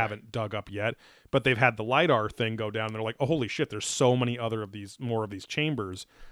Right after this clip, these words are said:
around here." And they get obsessed, of course, that the one they dug up has twelve huge pillars around these central two,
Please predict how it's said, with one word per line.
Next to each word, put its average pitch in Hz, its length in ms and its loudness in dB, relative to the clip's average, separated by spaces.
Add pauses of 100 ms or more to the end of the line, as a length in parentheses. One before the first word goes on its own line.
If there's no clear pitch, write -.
(140)
around 107 380 0
here." 95 380 -4 (640)
And 156 160 4
they 165 60 10
get 156 120 8
obsessed, 190 320 6
of 151 80 6
course, 139 220 8
that 127 120 4
the 123 100 6
one 156 240 6
they 139 120 6
dug 120 260 0
up 143 320 2 (140)
has 113 280 -4
twelve 135 560 2 (300)
huge 127 360 0
pillars 95 520 -6 (420)
around 120 420 4
these 117 140 0
central 117 400 2
two, 107 520 0